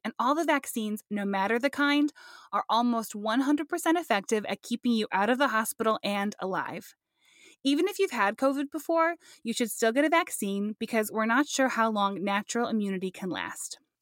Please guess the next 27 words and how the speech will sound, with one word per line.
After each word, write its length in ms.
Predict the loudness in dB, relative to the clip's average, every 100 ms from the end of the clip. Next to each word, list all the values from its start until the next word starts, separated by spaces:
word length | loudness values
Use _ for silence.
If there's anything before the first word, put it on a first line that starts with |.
| -2
Getting 260 | 0 2
a 120 | 0 0
vaccine 540 | -2 -2 0 2 2
can 220 | 0 0
unfortunately 680 | 0 2 0 2 0 2 2
be 100 | 0
easier 400 | -2 -2 0 0
said 220 | 2 0
than 160 | 0 -2
done 240 | -2 0
these 200 | 2 2
days. 380 | 2 2 0 -4 -14 -20 -16 -2
Most 280 | 2 2 2
states 280 | 0 0
have 120 | -2 0
hospital 440 | 0 0 0 0
systems 420 | 0 -2 -2 0
giving 260 | 0 0 0
out 160 | 0
vaccines 600 | 0 -2 -2 -4 -2 -4 -8 -18 -8
and 180 | -4 -2
pharmacies 600 | 2 4 6 4 0 0
or 80 | -2
vaccination 680 | 0 -2 -2 -4 -2 -4 -4
sites 320 | -4 -4 -6
as 180 | -8 -6
well. 200 | -8 -10